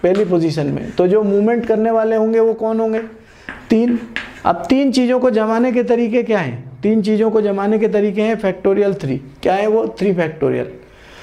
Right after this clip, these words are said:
तो इसके जमाने के तरीके हो जाएंगे three into two into one। जब B पहली position में आएगा तो movement करेंगे कौन?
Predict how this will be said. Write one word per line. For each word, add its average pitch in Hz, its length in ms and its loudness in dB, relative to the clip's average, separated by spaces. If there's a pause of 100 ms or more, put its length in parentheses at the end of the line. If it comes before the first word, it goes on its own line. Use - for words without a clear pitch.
(240)
तो 165 60 4
इसके - 380 2
जमाने 190 380 0
के 202 100 2
तरीके 196 300 2
हो 196 80 2
जाएंगे 202 320 0
three 202 280 0
into 196 260 -2
two 196 120 2
into 196 260 0 (360)
one। 123 140 -2 (680)
जब 160 260 4
B 254 160 4
पहली 240 260 2
position 220 460 2
में 214 140 0
आएगा 180 360 -2 (200)
तो 175 100 2
movement 220 460 2
करेंगे 226 340 2
कौन? 226 340 -2